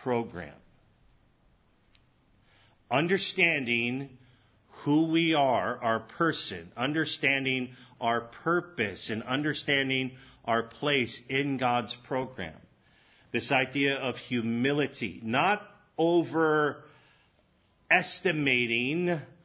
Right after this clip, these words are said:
who we are and not underestimating who we are, but viewing ourselves accurately and appropriately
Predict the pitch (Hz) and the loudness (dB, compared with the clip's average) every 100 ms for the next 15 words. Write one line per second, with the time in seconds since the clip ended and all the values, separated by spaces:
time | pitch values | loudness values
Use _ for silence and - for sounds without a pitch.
0 | _ - 131 120 117 107 113 139 139 123 | _ -2 0 2 2 2 2 2 0 0
1 | 135 135 139 - 151 190 160 160 151 - | 2 0 -2 -2 0 0 2 2 2 -2
2 | 123 120 - 127 113 113 107 107 104 - | -2 -2 -4 -2 0 0 0 -4 -6 -12
3 | - - _ 127 113 113 104 107 117 135 | -20 -20 _ -2 0 2 2 2 2 0
4 | 117 123 123 - - - 101 127 170 175 | 0 -2 -2 -8 -20 -20 -6 0 2 2
5 | 156 143 139 - 139 135 127 - - _ | 0 0 -2 0 2 2 -2 -8 -16 _
6 | _ - 156 175 - 180 180 165 170 170 | _ 0 2 2 0 -2 -2 0 0 0
7 | 165 - - _ 123 120 117 - 165 151 | -4 -14 -20 _ -2 -2 -4 -4 0 0
8 | 151 135 127 117 113 110 | 2 0 0 -2 -2 -4